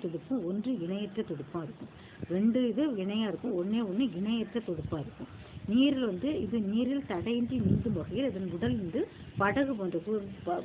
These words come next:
அந்த சைஸ் எப்படி இருக்கும்? இப்படி நீளமா, ம், படகு போல காணப்படுறதுனால அது என்ன செய்யுது? ஈஸியா, அ, தண்ணியில நீந்தி போகுது. நீந்தும் போது அதனுடைய முன்பாகம் வளைந்தும்,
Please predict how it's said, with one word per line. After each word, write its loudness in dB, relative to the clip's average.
அந்த -4
சைஸ் -2
எப்படி 0
இருக்கும்? -2
இப்படி -4
நீளமா, -2
ம், -4
படகு 2
போல 2
காணப்படுறதுனால -4
அது 0
என்ன 0
செய்யுது? -4
ஈஸியா, 0
அ, -6
தண்ணியில 2
நீந்தி 2
போகுது. -6
நீந்தும் 2
போது 0
அதனுடைய 0
முன்பாகம் 2
வளைந்தும், -4